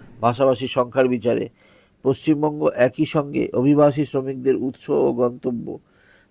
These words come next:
ভাষা ও পরিচয়ের ভিত্তিতে সৃষ্ট বিভাজন সহজেই সংঘাত এবং সহিংসতায় রূপ নিতে পারে। এমনকি বিজেপির জন্য এই পদক্ষেপ রাজনৈতিকভাবে খুব একটা যৌক্তিক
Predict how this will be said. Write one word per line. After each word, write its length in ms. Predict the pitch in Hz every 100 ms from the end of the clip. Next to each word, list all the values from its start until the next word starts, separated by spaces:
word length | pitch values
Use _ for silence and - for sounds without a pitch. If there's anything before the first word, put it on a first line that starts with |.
| 104
ভাষা 380 | 120 135 160 147
ও 180 | 131
পরিচয়ের 500 | 120 127 131 147 135
ভিত্তিতে 440 | 127 127 143 123 131
সৃষ্ট 360 | - 139 -
বিভাজন 540 | 135 127 131 127 135 139
সহজেই 520 | - 127 135 135 143
সংঘাত 580 | - 123 120 135 135 127 _ _ _
এবং 240 | 101 123
সহিংসতায় 640 | 117 123 131 143 139 135 135
রূপ 140 | 127 110
নিতে 240 | 127 127
পারে। 280 | 120 - - - _ _ _ _
এমনকি 580 | - 127 165 160 - - - _
বিজেপির 600 | 120 117 131 143 151 135
জন্য 260 | 135 135 143
এই 300 | 143 131 135
পদক্ষেপ 640 | - 123 135 - 139 113
রাজনৈতিকভাবে 720 | 123 120 127 120 127 131 131
খুব 220 | - 127
একটা 220 | 127 127
যৌক্তিক 460 | 120 120 117 -